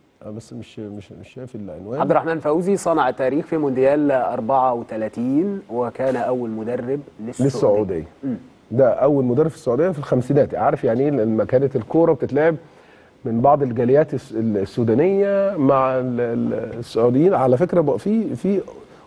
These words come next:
Speaker 1: أصول سودانية كتير، حتى في اللاعبين، اللاعبين السمر اللي في منتخب السعودية كان من أصول سودانية يعني،
Speaker 2: مم.
Speaker 1: ككرة سعودية. ولما تتكلم عن نادي، أول دوري في السعودية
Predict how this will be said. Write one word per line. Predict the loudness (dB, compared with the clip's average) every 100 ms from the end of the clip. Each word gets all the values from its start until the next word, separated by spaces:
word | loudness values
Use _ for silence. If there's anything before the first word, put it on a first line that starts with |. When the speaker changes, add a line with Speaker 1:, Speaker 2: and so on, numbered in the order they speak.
| -2
Speaker 1:
أصول | 2 0
سودانية | 2 4 6 4
كتير، | 2 -6
حتى | -6 -8 -6
في | 0
اللاعبين، | 2 2 0 0 2
اللاعبين | 2 2 2 2 2 2
السمر | 0 0 0 0
اللي | -2
في | -2
منتخب | -2 -2 -4
السعودية | 0 0 2
كان | 0 -2
من | 0 0 0
أصول | 0 -2
سودانية | 0 0 2 2 0
يعني، | -4 -8 -12 -20 -20 -14 -6
Speaker 2:
مم. | -4
Speaker 1:
ككرة | 0 2 2
سعودية. | 2 0 0 -2 -4 -20 -20 -20 _ -2
ولما | 2 2
تتكلم | 0 2 2 4
عن | 2
نادي، | 2 4 2
أول | 0 0 2 4 4 4
دوري | 2 2 -2
في | -6
السعودية | -12 -8 -2 2 4 2 -2